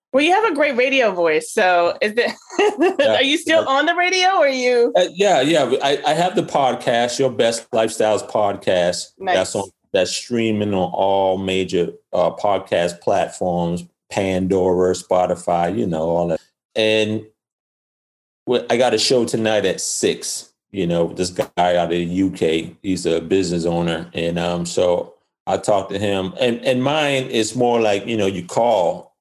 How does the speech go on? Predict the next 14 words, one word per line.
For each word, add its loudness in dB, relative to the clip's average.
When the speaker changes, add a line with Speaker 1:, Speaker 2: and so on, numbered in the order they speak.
Speaker 2:
it's -4
not -2
a 0
Zoom, -4
but -4
you -2
just -4
call 0
and -6
then -4
we -4
talk -6
over -6
the -10